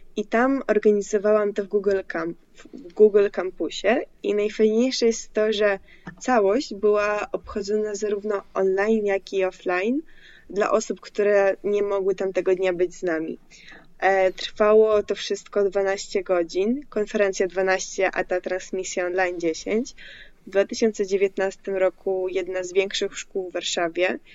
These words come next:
odwołała tradycyjne lekcje. No i wiadomo, że tego dnia już więcej, coraz więcej szkół niż, e, rok wcześniej obchodziło ten dzień u siebie. No i właśnie ta jedna z większych szkół w Warszawie odwołała w ogóle tradycyjne lekcje,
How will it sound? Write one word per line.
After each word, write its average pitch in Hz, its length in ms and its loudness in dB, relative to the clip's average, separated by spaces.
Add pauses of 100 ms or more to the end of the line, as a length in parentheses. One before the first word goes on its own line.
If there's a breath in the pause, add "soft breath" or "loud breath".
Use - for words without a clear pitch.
(320 loud breath)
odwołała 190 640 -2
tradycyjne 190 680 -6
lekcje. 196 600 -2 (440 loud breath)
No 226 60 4
i 247 60 4
wiadomo, 202 400 2
że 208 120 0
tego 202 240 2
dnia 196 180 0
już 208 200 -4
więcej, 196 460 0
coraz 202 320 0
więcej 185 340 0
szkół 190 300 -2
niż, 190 520 -4 (140)
e, 180 260 0
rok 214 200 0
wcześniej 185 540 -2
obchodziło 170 500 -2
ten 175 220 -4
dzień 170 220 -4
u 175 40 -10
siebie. 170 440 -2 (800 loud breath)
No 247 80 4
i 277 60 4
właśnie 262 320 2
ta 226 120 2
jedna 214 300 6
z 202 60 -2
większych 202 420 0
szkół 190 400 -6
w 175 40 -2
Warszawie 185 560 0 (200)
odwołała 190 720 0 (100)
w 208 80 -2
ogóle 208 340 4
tradycyjne 180 640 -2
lekcje, 208 480 0